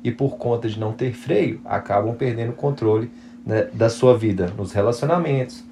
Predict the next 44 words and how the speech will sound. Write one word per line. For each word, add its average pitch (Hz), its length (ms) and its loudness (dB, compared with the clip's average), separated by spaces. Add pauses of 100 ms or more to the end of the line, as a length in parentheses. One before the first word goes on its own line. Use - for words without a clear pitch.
(220)
às 104 160 2
vezes 120 200 4
por 123 220 0
palavras 113 480 6
mal 120 140 2
utilizadas. 107 480 2 (160)
Se - 100 -20
for - 80 -6
pegar 117 240 2
na 110 100 2
vida 113 200 -2
profissional, 107 680 -4 (320)
a 107 80 0
pessoa 135 540 6
ali, 123 320 2
ela, 120 420 6 (160)
ela 117 180 0
desperta 135 540 0
ira 131 340 6
nos 110 160 -2
colegas 104 360 0
de 101 80 -6
trabalho, 120 640 4 (360)
ela 113 320 6
não 127 160 6
consegue 127 420 4
fazer 123 280 2
amizades 117 500 4
mais 107 220 -2
profundas, 131 580 -2
porque - 160 -6
ela 135 140 2
não 135 100 0
consegue 135 400 -2 (320)
segurar 135 460 4
uma 165 180 4
crítica, 135 480 -2
porque - 160 -2
ela 127 160 2
não 131 80 0
sabe 131 320 2
dar 123 120 6
uma 127 120 6
palavra, 113 600 4